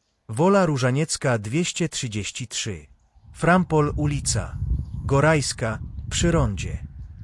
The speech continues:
Lub zadzwoń sześćset cztery sto piętnaście sześćset pięćdziesiąt dwa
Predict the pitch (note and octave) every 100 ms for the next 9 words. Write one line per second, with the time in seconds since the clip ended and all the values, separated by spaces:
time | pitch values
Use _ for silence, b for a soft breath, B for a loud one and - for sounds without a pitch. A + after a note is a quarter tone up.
0 | - C#3+ A#2+ C3 F3 C#3 A2 F#2 - -
1 | - - - - - F#3+ F#3 - D#3+ -
2 | - E3 E3+ D#3+ D3+ C3+ B2+ C3+ C3 -
3 | B2+ A2+ E3+ D#3+ - - A#2+ A#2 A#2 B2
4 | G#2+ G2+ G2+ G#2+